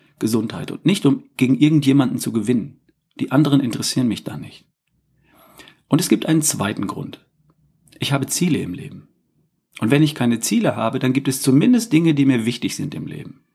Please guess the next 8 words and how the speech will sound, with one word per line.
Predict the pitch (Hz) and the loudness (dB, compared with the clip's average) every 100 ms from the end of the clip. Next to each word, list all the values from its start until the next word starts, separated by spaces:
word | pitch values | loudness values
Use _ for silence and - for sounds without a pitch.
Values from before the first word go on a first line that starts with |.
| _ _ _ - - | _ _ _ -20 -10
Und | - 117 | -2 0
die | 117 | 2
kerngesunde, | 143 190 202 156 165 185 185 | 0 2 2 2 0 0 -4
fitte, | - 180 175 165 | 0 0 0 -2
fröhliche | - 151 160 147 127 | 2 2 4 2 0
Version | 127 110 127 147 | 0 0 0 -2
von | 143 143 | 0 2
mir | 139 139 147 | 2 0 -4